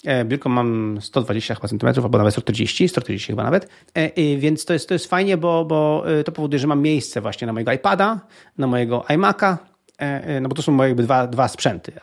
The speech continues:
iMac to jest ten mój stacjonarny komputer, to już jest stary iMac z dwa tysiące czternastego roku, jakby model, ja kupię w, go w piętnastym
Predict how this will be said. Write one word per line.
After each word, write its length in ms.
iMac 220
to 60
jest 100
ten 100
mój 60
stacjonarny 420
komputer, 420
to 300
już 100
jest 120
stary 260
iMac 380
z 200
dwa 220
tysiące 280
czternastego 460
roku, 480
jakby 180
model, 500
ja 100
kupię 220
w, 400
go 100
w 100
piętnastym 560